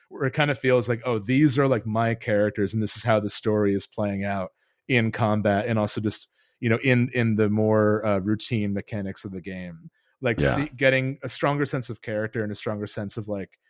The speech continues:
Speaker 1: how this party relates to one another is really working for me. So I'm really enjoying it. I definitely wanna play more of it, but I, I'm, I really commend them for making it so different, 'cause I think they,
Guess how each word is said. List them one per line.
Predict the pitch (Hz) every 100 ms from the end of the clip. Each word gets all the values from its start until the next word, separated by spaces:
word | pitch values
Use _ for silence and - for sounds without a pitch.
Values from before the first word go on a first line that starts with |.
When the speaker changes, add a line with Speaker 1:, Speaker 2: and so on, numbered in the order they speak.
| _ _
Speaker 1:
how | - 123 107
this | 110 110
party | - 113 107
relates | 101 95 98 -
to | -
one | 123
another | 127 131 135 147 143
is | 110 104
really | 113 107
working | 95 90 -
for | 90 95
me. | 85 82
So | - 120 98 87 - _ -
I'm | 185
really | 240 247
enjoying | 143 156 135
it. | 117
I |
definitely | 135 190 190
wanna | 190
play | 175
more | 139 110 110
of | 120
it, | 135 147 -
but | 120
I, | 110 110 117
I'm, | 120 117 120 117 117 _ _ _
I | 139
really | 131 139 160
commend | 156 147 117 117
them | 117 110
for | 113
making | 107 107 104 113
it | 104 98 _
so | - - 123 104
different, | 101 92 - 120 117
'cause | -
I | 120
think | 123 131 -
they, | 117 113